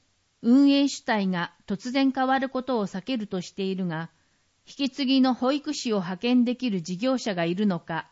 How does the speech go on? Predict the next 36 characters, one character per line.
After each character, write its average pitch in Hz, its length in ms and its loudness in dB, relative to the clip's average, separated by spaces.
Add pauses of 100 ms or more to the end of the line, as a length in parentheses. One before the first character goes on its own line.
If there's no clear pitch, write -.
(120)
疑 190 160 -2
問 254 260 4
で 254 140 2
あ 247 80 2
る 196 140 -2
等 226 240 0
の 175 120 -2
問 185 240 0
題 208 220 0
が 196 200 0
あ 185 60 -2
り、 156 220 -10 (480)
撤 185 140 -6 (120)
回 247 260 0
を 240 100 2
求 220 260 0
め 190 140 0
る。 - 160 -10 (920)
市 - 220 -16
長。 196 380 -2 (1000)
民 269 280 6
営 285 160 2
化 269 200 -2
す 269 160 -8
る 254 100 -4
こ 254 120 -2
と 240 140 -4
で、 165 260 -6 (300)
今 240 240 4
ま 285 160 4
で 208 140 0
で 190 100 0
き 262 140 -2
な 247 100 2
か 196 140 -4
っ - 80 -6